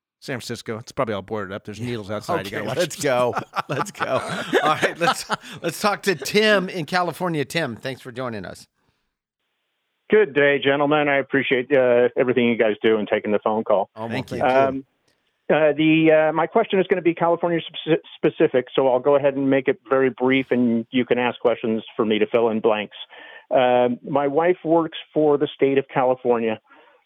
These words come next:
Speaker 3: and, uh, looks like in the next, uh, say, six to fifteen months, she'll be having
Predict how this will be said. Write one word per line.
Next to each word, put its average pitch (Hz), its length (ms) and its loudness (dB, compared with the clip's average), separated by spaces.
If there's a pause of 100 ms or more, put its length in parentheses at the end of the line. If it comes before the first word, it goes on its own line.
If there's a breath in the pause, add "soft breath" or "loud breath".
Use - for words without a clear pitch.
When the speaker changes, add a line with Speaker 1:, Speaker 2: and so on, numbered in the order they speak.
Speaker 3:
and, 131 520 2
uh, 127 440 4
looks 185 220 0
like 170 180 2
in 156 80 0
the 147 60 2
next, 143 260 0 (420)
uh, 135 340 4 (100)
say, 131 200 2 (220)
six 147 160 0 (240)
to 117 280 4 (460 loud breath)
fifteen 139 480 0
months, 123 320 0 (240)
she'll 131 220 2
be 123 460 0
having 120 480 0